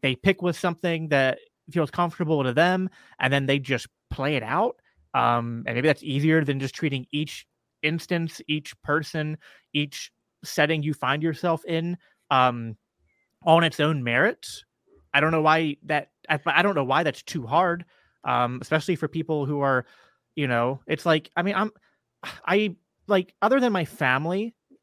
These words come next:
like, the things I care about the most in my life are, like, my faith and, like, this thing we do as libertarians. Like, I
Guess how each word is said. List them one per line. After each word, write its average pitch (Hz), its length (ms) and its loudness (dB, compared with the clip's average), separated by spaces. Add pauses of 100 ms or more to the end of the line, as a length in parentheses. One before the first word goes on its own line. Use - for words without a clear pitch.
like, 151 140 -2
the 156 60 -6
things 196 200 -2
I 175 60 0
care 202 200 -4
about 180 180 -2
the 156 60 -6
most 156 320 -2
in 160 80 -4
my 147 100 0
life 135 340 0
are, 135 160 0
like, 127 160 -2
my 123 160 -4
faith 147 600 -2 (460)
and, 135 560 0 (200)
like, 131 320 -2
this - 260 -2 (540)
thing 185 200 2
we 143 120 2
do 123 180 -2
as 120 80 -4
libertarians. 131 680 -4
Like, 131 160 -6
I 139 180 0